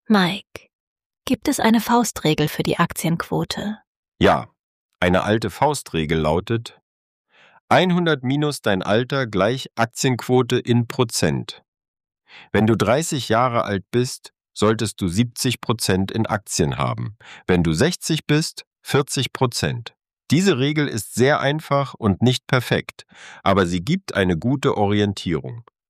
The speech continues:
Speaker 2: In Zeiten niedriger Zinsen und längerer Lebenserwartung sagen manche Experten sogar,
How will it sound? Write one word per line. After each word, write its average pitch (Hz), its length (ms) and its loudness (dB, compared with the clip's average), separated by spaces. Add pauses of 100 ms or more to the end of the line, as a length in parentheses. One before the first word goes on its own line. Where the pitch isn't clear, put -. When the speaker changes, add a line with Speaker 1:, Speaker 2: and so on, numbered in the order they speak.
(100)
Speaker 2:
In 131 160 2
Zeiten 165 400 0
niedriger 139 540 0
Zinsen 156 580 0
und 92 220 -2
längerer 110 480 2
Lebenserwartung 123 1000 0 (300)
sagen 143 400 2
manche 143 340 0
Experten 120 640 -2
sogar, 110 640 2